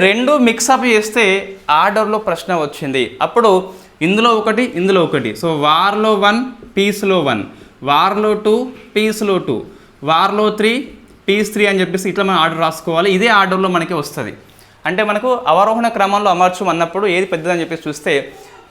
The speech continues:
ఫస్ట్ పరమవీర్ చక్ర వస్తది, సెకండ్ అశోక అని చెప్పేసి వస్తది,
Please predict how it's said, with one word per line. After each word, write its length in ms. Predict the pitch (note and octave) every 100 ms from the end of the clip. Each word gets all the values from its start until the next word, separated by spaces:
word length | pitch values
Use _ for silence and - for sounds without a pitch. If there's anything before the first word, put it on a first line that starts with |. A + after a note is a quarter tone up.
| G3+
ఫస్ట్ 220 | G#3 B3+ B3
పరమవీర్ 380 | F#3+ G3+ G3 F#3+ G3
చక్ర 180 | - F#3 F3+
వస్తది, 300 | - G3 A#3+ - - - - -
సెకండ్ 260 | F#3 G3+ G3+ -
అశోక 260 | G3 F#3+
అని 120 | G3 F#3
చెప్పేసి 300 | F#3 F#3 F#3
వస్తది, 380 | F3 - F#3+